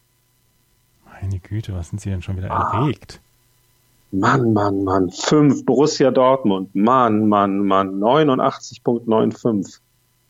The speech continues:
Speaker 2: Vier, Liverpool. Dreiundneunzig Punkt null acht. Drei, Manchester City. Vierundneunzig Punkt sieben fünf.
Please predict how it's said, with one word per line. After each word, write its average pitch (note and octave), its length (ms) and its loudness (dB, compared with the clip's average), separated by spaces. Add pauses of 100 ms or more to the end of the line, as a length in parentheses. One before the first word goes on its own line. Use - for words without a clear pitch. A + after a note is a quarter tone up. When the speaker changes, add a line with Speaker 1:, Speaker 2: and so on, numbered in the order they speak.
(400)
Speaker 2:
Vier, E3+ 440 2
Liverpool. A#2+ 640 2
Dreiundneunzig C#3+ 800 0
Punkt C3 260 -4
null B2+ 280 2
acht. - 420 -6 (640)
Drei, C3+ 400 2
Manchester D3 600 2
City. A#2+ 360 -2
Vierundneunzig D3+ 960 2
Punkt C3 240 0
sieben C3 280 4
fünf. B2 320 -2